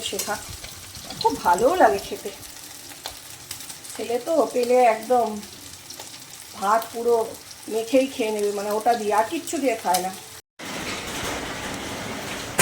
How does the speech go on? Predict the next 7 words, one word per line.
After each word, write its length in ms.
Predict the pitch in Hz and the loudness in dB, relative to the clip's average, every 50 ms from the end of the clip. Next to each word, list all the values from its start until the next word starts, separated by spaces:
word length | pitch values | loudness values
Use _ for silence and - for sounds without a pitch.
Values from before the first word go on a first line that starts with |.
| - 170 170 - - - - - - - - - - - - - - - - 262 233 | 4 4 4 0 -2 -6 -8 -8 -10 -10 -10 -10 -10 -10 -10 -10 -10 -2 2 4 8
বৃষ্টি 280 | 269 277 277 - - 294 | 8 8 8 6 2 4
থামার 300 | 262 285 285 277 311 320 294 269 | 8 8 8 10 12 10 12 12
লক্ষণ 360 | 262 262 262 - - - 277 277 285 277 | 10 8 8 6 8 10 10 10 10 10
নেই, 120 | 262 240 233 220 - - - - - - - - - - - - - - | 10 8 8 6 2 -4 -10 -10 -12 -12 -12 -12 -12 -12 -12 -12 -6 2
চলবে 260 | - 285 277 277 311 381 359 | 4 6 8 8 8 10 10
মনে 140 | 330 285 247 | 10 10 8
হয় 120 | 233 220 | 6 4